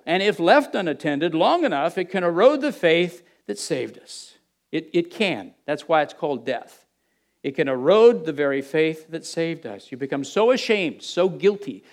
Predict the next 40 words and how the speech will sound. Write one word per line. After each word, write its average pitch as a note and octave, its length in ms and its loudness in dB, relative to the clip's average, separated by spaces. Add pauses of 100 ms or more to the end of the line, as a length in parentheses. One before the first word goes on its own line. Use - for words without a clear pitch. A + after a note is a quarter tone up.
(120)
so F#3+ 240 0
hard, F#3 640 -6 (320)
uh, B2+ 160 -4
so, F3+ 440 0 (500)
so F3 300 2
enwrapped E3 420 0
in D#3 80 -2
that C#3+ 240 -4
thing C#3 220 -2 (160)
that D3 120 0
after E3+ 260 2
a E3 60 0
while, F3+ 480 2 (160)
you, - 420 -10 (760)
that, D3 280 -2
that C#3 320 -4
faith G#3+ 320 2
in F3 120 -2
Jesus D#3 340 -4
Christ C#3+ 400 -4
gets - 200 -8
to - 100 -18
be C#3 80 -4
a B2+ 80 -2
lower D3+ 500 2
and D3 100 -4
lower C3+ 260 -4
and G#2+ 200 -10
dimmer C3 280 -4
and A#2 160 -10
dimmer A2 300 -12 (160)
flame. G2+ 240 -12 (1600)
That's A#3 200 4
why C4+ 180 4
Jesus G3 440 2
rose F#3 340 6
up F3+ 220 4
from E3+ 160 -2
the D#3 80 -2
meal D3+ 380 -4